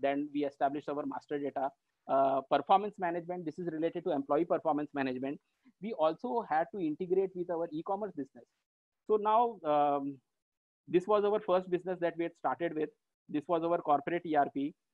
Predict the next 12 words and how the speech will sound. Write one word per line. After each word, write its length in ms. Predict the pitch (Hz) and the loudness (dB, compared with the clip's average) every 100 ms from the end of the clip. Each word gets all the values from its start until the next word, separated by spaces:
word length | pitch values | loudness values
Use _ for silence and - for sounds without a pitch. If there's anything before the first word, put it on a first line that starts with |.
| _ | _
So 160 | - 165 | -2 0
there 160 | 147 143 | 2 2
was 140 | 170 180 | 2 2
data 260 | 143 170 | 2 2
getting 240 | 165 151 165 | 0 -2 -6
generated 480 | 139 127 143 165 160 | -4 -4 -2 -2 -2
in 120 | 147 | -2
the, 320 | 151 151 147 139 | 0 0 0 -4
mm, 140 | 135 | -8
uh, 200 | 135 131 135 | -4 -4 -4
e-commerce 440 | 135 139 139 151 | -2 0 0 0
business. 360 | 139 131 135 | -4 -4 -4